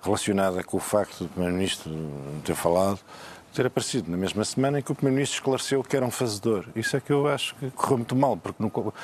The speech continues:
o quadro geral qual é? O que é que resulta daqui? O que resulta daqui é a ideia de que, bem, lá vai o fazedor, que podia estar perfeitamente a fazer coisas,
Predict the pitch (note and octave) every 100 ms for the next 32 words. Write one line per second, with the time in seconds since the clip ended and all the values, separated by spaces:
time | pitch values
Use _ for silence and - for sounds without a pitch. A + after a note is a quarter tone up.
0 | - - - C#3+ B2 B2 G#2 A#2+ B2 -
1 | F2 D#2+ D3 - - F2 G#2 G2+ F2 -
2 | - C#2+ - G2 G#2+ A#2 G#2+ B2+ B2+ A#2+
3 | B2+ B2+ A2 - C3 F#3 G3+ - - -
4 | - - - - A#2+ B2+ C3+ C3 A2+ B2
5 | G#2 G2+ A#2+ G#2+ - A#2 A2 A2 - A2+
6 | A#2 G#2+ G#2+ - G2+ A2 A2+ A#2 A#2 A#2